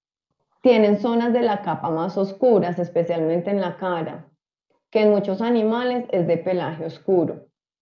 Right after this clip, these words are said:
El color de la ubre y del vientre y las caras internas de los músculos son muchísimo más claros que el resto del cuerpo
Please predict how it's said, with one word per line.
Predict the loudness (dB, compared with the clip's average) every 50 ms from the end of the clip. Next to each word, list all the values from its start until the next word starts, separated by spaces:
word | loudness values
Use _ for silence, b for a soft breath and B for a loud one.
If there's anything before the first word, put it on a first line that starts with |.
| _ _
El | -4 -4 -2
color | 0 2 2 4 4 4
de | 4 2
la | 2 2 0 2 2
ubre | 4 4 4 2 0 -2 -2 -4 0
y | 0 2 2
del | 2 2 0 0 0
vientre | 0 0 2 2 0 -2 -2 -4 -6 -8 -8 -10 -16 _ _ _ _ _ _ _ _ _ _ _ _ _ _ _ _ _ _ -20 -20 _
y | _ 4 4
las | 4 4 0 -2
caras | -4 -4 -4 -4 0 0
internas | 0 0 2 2 0 2 2 2 0 0 0 0 0
de | 2 0
los | 0 0 0 0
músculos | 0 0 0 0 -2 -4 -8 -2 0 2 2 2 2 0 -2 -4 -10
son | -8 -4 -2 -2
muchísimo | -2 -2 -2 -2 -2 0 0 0 0 0
más | 0 -2 -4 -6 -6
claros | -6 -4 -2 -2 -2 -2 -2 -4 -6 -10 -14 -14 _
que | -2 0
el | 2
resto | 2 2 2 0 0 -2
del | -2 -2 -2 -4 -4
cuerpo | -4 -4 -4 -4 -6 -6 -6 -8 -8 b